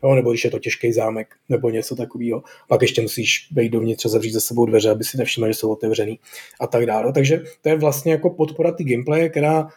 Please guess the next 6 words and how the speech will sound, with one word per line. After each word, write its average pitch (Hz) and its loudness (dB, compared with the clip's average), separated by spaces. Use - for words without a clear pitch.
je 139 -2
realizovaná 151 2
minihrou, 131 2
protože 135 0
trošku 135 -4
jako 131 0